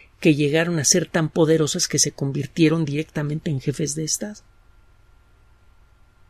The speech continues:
Está la familia Medici, por ejemplo,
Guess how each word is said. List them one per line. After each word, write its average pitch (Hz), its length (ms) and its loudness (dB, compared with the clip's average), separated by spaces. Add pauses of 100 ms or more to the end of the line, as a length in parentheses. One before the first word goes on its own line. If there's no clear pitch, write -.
(880)
Está - 240 0
la 143 80 0
familia 127 360 -2
Medici, 185 460 4
por 175 200 -6
ejemplo, 180 380 -6